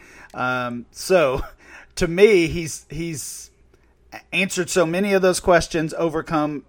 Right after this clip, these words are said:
so many things, including, um, uh, just r-, really a, a pretty pathetic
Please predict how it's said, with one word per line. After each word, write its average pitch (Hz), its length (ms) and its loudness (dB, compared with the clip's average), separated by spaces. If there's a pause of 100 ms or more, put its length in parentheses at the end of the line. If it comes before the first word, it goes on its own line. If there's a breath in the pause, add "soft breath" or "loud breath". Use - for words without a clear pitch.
so 165 280 0
many 156 240 -2
things, 160 480 -6
including, 147 640 -4 (360 loud breath)
um, 107 540 -14
uh, 104 160 -18
just - 340 -16
r-, 113 120 -16 (200)
really 135 560 -2
a, 120 320 -8
a 110 40 -12 (400)
pretty 170 220 -2
pathetic 147 720 -2